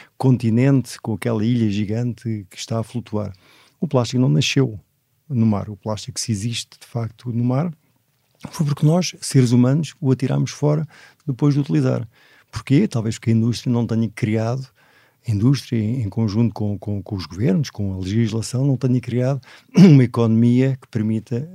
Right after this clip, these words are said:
reutilizar, que permita recuperar e que permita dar uma valorização às embalagens pós-consumo e de forma a voltar a chamar à circularidade, voltando a utilizar. Agora, diaboli-, diabolizar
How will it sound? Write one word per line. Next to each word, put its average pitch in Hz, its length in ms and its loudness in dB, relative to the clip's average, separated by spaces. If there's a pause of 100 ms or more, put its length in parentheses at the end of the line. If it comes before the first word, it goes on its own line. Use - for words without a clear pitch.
reutilizar, 117 840 -2
que - 120 -16
permita 123 500 -2 (120)
recuperar 120 800 -2 (360)
e 135 60 0
que - 80 -12
permita 123 300 -4
dar 127 160 0
uma 127 160 2
valorização 123 880 -2
às 120 180 -4
embalagens 117 560 -4 (120)
pós-consumo 123 880 -4
e 160 40 -6
de - 80 -16
forma 123 400 -8 (400)
a 120 80 -2
voltar 113 320 -4
a 107 40 -6
chamar 107 360 -6
à 107 80 -4
circularidade, 113 760 -2
voltando 110 360 -4
a 110 40 -4
utilizar. 95 460 -6 (680)
Agora, 135 360 4
diaboli-, 143 800 2
diabolizar 120 760 0